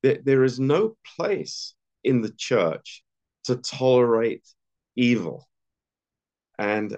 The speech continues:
and, you know, a public, uh, infiltration of evil into the church. And that can be, uh, uh, financial issues,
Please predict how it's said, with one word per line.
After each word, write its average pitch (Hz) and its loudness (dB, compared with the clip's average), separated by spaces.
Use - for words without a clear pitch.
and, 101 -6
you 107 -8
know, 92 -6
a - -6
public, 147 -2
uh, 87 -10
infiltration 131 -4
of 90 -8
evil 98 -8
into 90 -10
the 87 -16
church. - -10
And 90 -12
that 101 -6
can 104 -10
be, 92 -6
uh, 85 -6
uh, - -14
financial 160 -4
issues, 139 -6